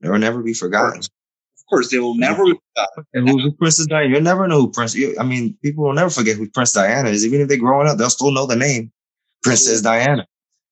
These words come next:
Speaker 1: Why? They have plates. They have memory. You can always remember this lady, Michael Jackson. You're always gonna remember Michael. Why? The Thriller. Every Halloween is gonna be Thriller. You're gonna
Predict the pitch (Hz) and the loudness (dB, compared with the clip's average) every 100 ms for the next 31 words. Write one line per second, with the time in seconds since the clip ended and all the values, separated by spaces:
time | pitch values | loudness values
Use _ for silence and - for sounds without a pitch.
0 | - 113 135 113 107 98 - 160 - - | -2 0 2 0 0 -2 0 0 0 -2
1 | 95 95 135 135 87 92 101 - 139 151 | -2 0 0 0 -4 -4 -4 0 2 2
2 | 131 135 165 143 90 90 82 98 123 135 | 0 0 0 0 -2 -4 -4 -4 -2 0
3 | 170 190 - - _ _ - - 143 170 | 0 0 -2 -6 _ _ 0 2 2 4
4 | 165 120 101 92 87 85 82 - 107 123 | 2 2 -2 -2 -6 -10 -12 -4 -2 -2
5 | 98 104 _ 147 160 123 92 - 123 143 | -4 -10 _ 2 4 2 0 -6 -2 0
6 | 127 120 135 139 143 139 113 110 113 110 | 0 0 0 2 2 2 0 0 0 -2
7 | 120 120 92 90 101 117 | -2 -2 -2 -4 -4 -2